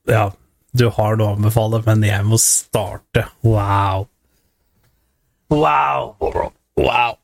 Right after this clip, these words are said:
Eh, ja. Jeg har en, eh, anbefaling, og det er å se på Gunley sin, eh, stream på twitch dot T V slash, eh, Gunley. Eh,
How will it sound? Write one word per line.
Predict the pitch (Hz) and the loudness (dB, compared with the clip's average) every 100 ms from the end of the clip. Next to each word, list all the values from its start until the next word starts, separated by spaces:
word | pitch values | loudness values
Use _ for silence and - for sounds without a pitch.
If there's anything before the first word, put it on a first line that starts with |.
| _ _ - | _ _ -2
Eh, | 180 180 185 | 0 2 0
ja. | 180 202 _ _ - | -2 -4 _ _ -2
Jeg | 170 165 170 175 | 0 2 2 0
har | - - 151 151 156 - | -4 0 0 2 0 -2
en, | 147 147 143 151 | 0 0 0 0
eh, | 147 139 | 0 0
anbefaling, | 135 120 120 127 135 135 | 0 -2 0 0 0 0
og | 123 | 2
det | 120 | 2
er | 113 | 0
å | 117 | 0
se | 113 | 0
på | 107 110 107 | 2 0 2
Gunley | 104 107 | 2 2
sin, | 107 110 107 107 | 0 0 0 0
eh, | 110 107 107 107 107 | 0 0 0 -2 -2
stream | 110 - 113 117 123 123 | -2 -2 -2 -2 -2 -4
på | - 113 110 | 0 -2 0
twitch | - 113 - | -4 -4 -2
dot | 117 110 | -2 -2
T | 113 | -2
V | 113 117 | 0 -2
slash, | - 104 - - | -2 -2 -2 0
eh, | 110 107 110 110 110 113 | 0 0 -2 -2 -2 -2
Gunley. | 113 113 117 127 139 - 131 | -2 0 2 0 -2 -2 0
Eh, | 120 117 117 113 110 110 113 110 | 0 0 0 -2 -2 0 0 -2